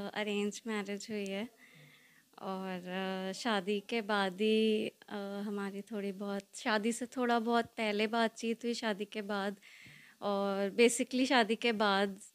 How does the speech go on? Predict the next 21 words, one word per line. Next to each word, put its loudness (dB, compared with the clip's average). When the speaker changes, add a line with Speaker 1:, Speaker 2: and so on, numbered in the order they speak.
Speaker 1:
जानना -4
शुरू -4
किया -6
है। -8
तो -6
सिंपल 2
हैं, 4
बहुत 0
ज़्यादा 0
down -4
to -10
earth 2
हैं -8
और -2
बहुत 6
ज़्यादा 6
हार्ड 6
वर्किंग 0
हैं। -4
And, -4
अ, -2